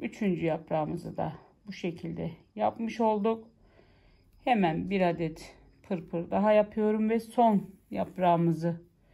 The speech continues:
yapacağım sevgili hanımlar. Pırpırımızı yaptıktan sonra içerisine girip tepeye düğüm atıyorum.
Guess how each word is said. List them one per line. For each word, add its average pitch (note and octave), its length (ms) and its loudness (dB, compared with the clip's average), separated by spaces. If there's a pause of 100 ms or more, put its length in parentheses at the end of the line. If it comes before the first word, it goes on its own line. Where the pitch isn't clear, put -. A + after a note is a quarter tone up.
(840)
yapacağım E3+ 520 -2
sevgili F3 380 -4
hanımlar. F3 680 0 (1700)
Pırpırımızı E3 680 -2
yaptıktan F#3 580 0
sonra E3+ 640 2 (1300)
içerisine E3+ 600 -4
girip F#3+ 540 -4 (1000)
tepeye E3 540 -2
düğüm G3+ 260 0
atıyorum. A3+ 680 -2